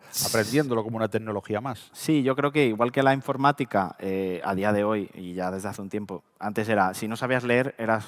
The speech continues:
Speaker 1: analfabeto, ¿no? Eh, pero desde hace un tiempo, si no controlas un poco de, de informática básica, también te quedas un poco atrás, ¿no? Pues en poco tiempo, si no controlas bien las herramientas de inteligencia artificial dentro de nuestra profesión, pues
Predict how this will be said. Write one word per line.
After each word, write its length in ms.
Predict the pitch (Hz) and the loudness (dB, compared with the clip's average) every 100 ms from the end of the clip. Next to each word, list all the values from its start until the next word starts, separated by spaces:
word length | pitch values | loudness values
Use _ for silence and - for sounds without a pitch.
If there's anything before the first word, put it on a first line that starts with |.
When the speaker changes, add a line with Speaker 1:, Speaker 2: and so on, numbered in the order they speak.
| - | -10
Speaker 1:
analfabeto, 600 | 107 95 - 87 82 76 | -10 -8 -8 -10 -10 -14
¿no? 120 | - _ - - - - | -18 _ -20 -20 -20 -12
Eh, 240 | 101 101 92 | -8 -6 -6
pero 180 | - 95 | -4 0
desde 320 | 95 92 - | 2 0 2
hace 160 | 104 - | 0 0
un 100 | 110 | 0
tiempo, 420 | 113 120 127 135 | 0 0 -2 -2
si 260 | - - 104 | -4 -6 -4
no 680 | 101 101 110 113 113 117 117 | -4 -6 -4 -2 -2 -2 -2
controlas 560 | 120 117 117 120 117 113 | -4 -4 -2 2 2 0
un 80 | 113 | -8
poco 240 | 117 120 | -4 0
de, 920 | 113 113 113 110 113 113 113 110 - | 2 4 4 2 2 0 0 -4 -8
de 80 | - | -6
informática 520 | 123 117 113 127 127 | -4 0 2 2 4
básica, 520 | 123 127 135 135 147 202 - - _ | 4 4 2 2 0 0 -14 -20 _
también 300 | - 104 113 | -2 -2 -2
te 100 | 123 | 2
quedas 200 | 127 120 | 2 2
un 100 | 120 | -2
poco 480 | 110 107 110 101 92 | -4 -4 -4 -2 -2
atrás, 380 | 92 107 98 95 | 0 2 0 -2
¿no? 180 | 113 160 - - _ _ | -12 -14 -20 -20 _ _
Pues 560 | 113 110 107 101 - - _ _ _ - - | -2 0 0 -4 -10 -14 _ _ _ -20 -18
en 240 | 107 104 | -12 -10
poco 300 | 101 120 123 | -6 -2 0
tiempo, 560 | 131 135 135 139 143 - | 4 2 2 0 0 -2
si 220 | - 110 | -6 -4
no 100 | 117 | -2
controlas 540 | 131 127 127 131 123 | -2 -4 0 2 2
bien 420 | 123 131 127 127 123 | 4 6 6 4 4
las 160 | 120 | 4
herramientas 580 | 131 117 120 123 123 123 | 4 2 0 0 2 4
de 120 | 127 | 4
inteligencia 420 | 127 123 120 120 | 2 0 -2 -2
artificial 560 | 120 117 117 117 127 127 | -2 -2 -8 2 4 4
dentro 340 | 117 117 120 | 2 0 0
de 320 | 123 120 113 113 | 2 4 4 0
nuestra 300 | 123 123 113 | -2 -2 -2
profesión, 460 | 110 110 117 123 | -4 -8 -6 -6
pues 180 | 127 117 | -6 -12